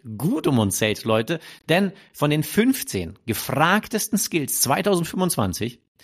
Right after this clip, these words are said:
sind sieben, grob genommen sogar acht Fähigkeiten, typisch für unseren Bereich im Sales. Also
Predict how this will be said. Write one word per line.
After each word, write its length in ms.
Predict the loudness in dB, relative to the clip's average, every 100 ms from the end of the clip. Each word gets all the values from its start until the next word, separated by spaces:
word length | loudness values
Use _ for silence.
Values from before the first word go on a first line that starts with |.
| -20 -14
sind 300 | -2 2 2
sieben, 680 | 2 -2 0 -2 -2 -10 _ _ -16
grob 360 | -4 2 2 2
genommen 460 | -4 -2 -4 -6 -8
sogar 320 | -6 -4 -4 -6
acht 360 | -6 -6 -12 -8
Fähigkeiten, 640 | -2 -2 -2 -6 -4 -6 -8 -14 -14 -16 -20 _ -2
typisch 640 | 4 4 4 2 0 -8 _
für 200 | -8 -4
unseren 420 | 2 4 4 0
Bereich 320 | 0 -2 -2
im 80 | -4
Sales. 380 | -2 -2 -4 -10 _ _ _ _ _ _
Also 200 | -2 -2